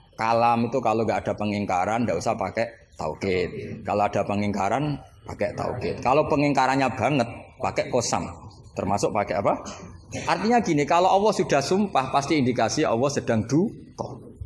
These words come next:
Karena kosam hanya untuk mukhotob yang tidak percaya. Makanya ketika ada khotib baca, "Fa warabbis samaa'i wal ardi innahu lahaqqum mithla ma annakum tantikun." Langsung Arafi tadi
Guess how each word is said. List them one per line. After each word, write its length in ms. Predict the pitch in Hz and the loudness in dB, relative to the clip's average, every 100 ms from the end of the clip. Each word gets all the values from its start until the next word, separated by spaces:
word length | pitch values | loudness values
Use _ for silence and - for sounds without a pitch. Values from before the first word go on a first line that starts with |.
| - - | -16 -4
Karena 300 | 98 113 123 | 0 0 2
kosam 380 | 110 - 143 160 | 0 0 0 2
hanya 220 | 101 107 | 2 0
untuk 240 | 104 95 - | 0 0 0
mukhotob 460 | 98 98 - 131 | 0 -2 -2 -2
yang 240 | 110 127 117 | 0 0 -2
tidak 340 | 98 - 143 - - - - - | -4 0 -2 -2 -14 -20 -20 -8
percaya. 480 | - - - 78 64 | -6 -4 -4 -4 -4
Makanya 380 | 101 135 175 175 | 0 2 2 2
ketika 240 | 165 156 | 2 2
ada 100 | 151 143 | 2 2
khotib 240 | 143 151 | 2 2
baca, 260 | 135 131 131 | 2 2 0
"Fa 140 | 147 | 2
warabbis 560 | 156 175 175 - 151 - | 2 2 0 -2 -4 0
samaa'i 400 | 147 156 156 151 | 0 2 2 2
wal 220 | 139 135 | 2 2
ardi 320 | 147 135 131 | 2 0 -2
innahu 400 | 147 151 135 143 | 0 0 2 2
lahaqqum 480 | 131 156 - 143 139 | 0 -2 -6 -2 0
mithla 240 | 131 131 | 0 0
ma 140 | 127 135 | 0 0
annakum 380 | 135 135 123 127 | 2 0 2 0
tantikun." 500 | 120 117 117 110 95 - - - | 0 0 -2 -2 -4 -6 -12 -2
Langsung 240 | 131 170 | 0 2
Arafi 320 | 147 143 135 135 | 4 4 2 2
tadi 320 | 131 180 | 2 0